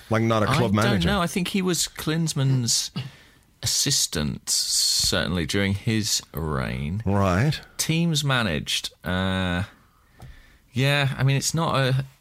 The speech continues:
Speaker 2: it's not a, a storied list. So it's Stuttgart, Fenerbahce, Karlsruhe, Adanaspor, F C Tyrol, Austria Vienna,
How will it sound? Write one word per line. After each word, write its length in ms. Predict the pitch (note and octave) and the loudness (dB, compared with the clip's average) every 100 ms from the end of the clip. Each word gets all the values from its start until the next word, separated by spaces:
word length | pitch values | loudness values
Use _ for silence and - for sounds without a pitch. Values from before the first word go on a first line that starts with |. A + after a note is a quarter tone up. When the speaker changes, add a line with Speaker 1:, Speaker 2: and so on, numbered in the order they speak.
| _ - | _ -12
Speaker 2:
it's 280 | G#2 - C#3 | -8 -4 -2
not 180 | B2+ | 0
a, 600 | A2+ A2+ G#2+ G2 F2 E2+ - | 0 2 2 2 0 -4 -6
a 100 | - | -6
storied 600 | - - A#2 A#2 G#2+ F2+ | -4 -4 -2 0 0 0
list. 180 | A2 - | 0 0
So 80 | |
it's 240 | F#2+ - - - - - | 0 -2 -4 -10 -20 -14
Stuttgart, 680 | - - D3+ - C3 C3+ B2 | -6 -2 -2 0 0 0 -2
Fenerbahce, 960 | - - - C3+ A#2 - - B2 A#2 A#2+ | -6 -10 -2 -2 0 -2 -4 -2 -2 -2
Karlsruhe, 800 | - B2+ B2+ A#2+ B2 A#2+ B2 C3 C3+ - - _ - | -2 0 0 0 0 0 0 -4 -8 -20 -20 _ -10
Adanaspor, 920 | - A2+ A#2 A2+ - A2+ A2+ A#2 B2 _ _ _ _ _ - | -2 0 0 -2 -2 -2 0 0 -2 _ _ _ _ _ -4
F 140 | C3+ | -2
C 160 | - A#2+ | -2 -2
Tyrol, 640 | - C#3 A#2 A#2 B2 C3 - _ _ _ _ B2 | -2 0 0 0 0 -2 -6 _ _ _ _ -4
Austria 440 | B2+ - B2+ A#2+ | -4 -2 0 0
Vienna, 540 | A2 A#2+ A2+ A2+ C3 | 0 0 2 0 -2